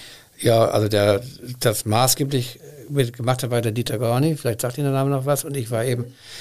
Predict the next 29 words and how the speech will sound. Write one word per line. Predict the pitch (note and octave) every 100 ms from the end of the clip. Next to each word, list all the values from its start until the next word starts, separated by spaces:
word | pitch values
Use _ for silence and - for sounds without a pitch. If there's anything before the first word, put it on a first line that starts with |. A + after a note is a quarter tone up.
| - - -
äh, | A#2
mit | A#2 A2+
ihm | B2
sehr | A2+ A#2 G#2+
eng | B2+ C#3
und | C3+ B2
wir | B2+ A2+
hatten | A#2+ A#2+
so | A#2+
die | A2+
gleichen | A2+ A#2 A#2 A2
Vis-, | A2 G#2 -
Visionen. | A2+ A2+ C3+ G#2 G2 -
Äh, | A2+ G#2+ G#2+ -
das | - G#2 - - -
Klima | - C3+ D3 C#3+
in | C3+
Köln | C#3 C#3 C3+
war | B2 B2 A#2 G#2+ -
sehr | C3 A#2 B2+ C3+
aufgeschlossen | B2+ C3+ - C#3 D3+ D3+ - -
für | - C3+
Innovation. | C3+ C3+ B2 B2 - C3+ C#3+ C#3+ B2 -
Die |
Stadt | A#2+ - A2
hat | A#2
einen | A2 A#2
unterstützt. | A#2+ A2+ - D#3+ D#3+ - - - - - - - -
Ähm, | A#2+ A#2 A#2 A#2 G#2+